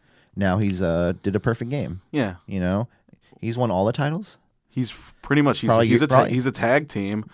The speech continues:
Speaker 1: Tag
Speaker 2: He was
Speaker 1: team.
Speaker 2: probably European champion.
Speaker 1: Probably.
Speaker 2: He was,
Speaker 1: For
Speaker 2: he
Speaker 1: sure.
Speaker 2: was definitely
Speaker 1: I C.
Speaker 2: Intercontinental champion. He was W W E
Speaker 1: W W E
Speaker 2: champion.
Speaker 1: champion.
Speaker 2: He was never world heavy, but then
Speaker 1: Oh, was he?
Speaker 2: he was never world.
Speaker 1: Are you sure?
Speaker 2: I don't think he was world.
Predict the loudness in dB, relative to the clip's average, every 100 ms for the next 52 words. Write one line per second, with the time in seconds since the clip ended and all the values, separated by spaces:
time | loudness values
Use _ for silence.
0 | -10 -4 -2 -2 -2 0 0 2 0 0
1 | -4 -4 -6 -6 -4 -6 -10 -10 -8 -4
2 | -2 -2 -4 -4 -4 -8 -14 -6 -4 0
3 | 0 2 4 6 6 6 6 6 2 -2
4 | -4 -6 -8 -10 -10 -10 -10 -8 -8 -8
5 | -10 -4 0 2 2 2 0 -4 -4 -6
6 | -6 -6 -6 -2 0 2 2 2 0 -2
7 | -8 -4 0 4 4 4 4 2 2 -4
8 | -8 -14 _ -4 4 6 6 4 0 0
9 | -6 -12 _ -4 -2 0 -2 -2 -8 _
10 | 0 2 0 0 -4 -4 -8 -10